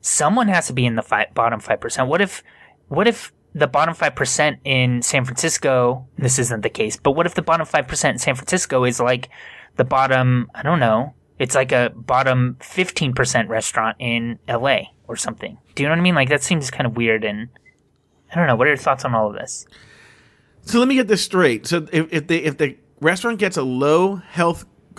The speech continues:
Speaker 2: g-, grade from the city, they have to clean up their act and they have to pay to take, to take the test again.
Speaker 1: Sort of. They can clean up their act quickly and then basically whitewash it from their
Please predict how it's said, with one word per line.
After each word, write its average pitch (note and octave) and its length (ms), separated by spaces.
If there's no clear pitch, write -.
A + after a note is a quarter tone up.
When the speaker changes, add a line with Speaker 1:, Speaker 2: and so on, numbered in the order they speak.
Speaker 2:
g-, - 80
grade A2+ 520
from A2 640
the A#2 140
city, A2+ 480
they D#3 140
have F3 220
to C#3 260
clean F3+ 260
up F#3 80
their E3+ 80
act C3+ 200
and B2+ 120
they C#3+ 40
have D3 100
to B2 80
pay D#3 320
to C3 200
take, C3 160
to A2+ 80
take C3+ 220
the A2+ 80
test A#2+ 260
again. A2+ 400
Speaker 1:
Sort G3+ 340
of. C#3+ 120
They D3+ 140
can E3 540
clean G#3 220
up G#3 120
their D3+ 140
act C#3 200
quickly C#3 540
and C3+ 180
then C3 140
basically B2+ 420
whitewash A#2+ 560
it B2+ 80
from A#2 240
their A2 420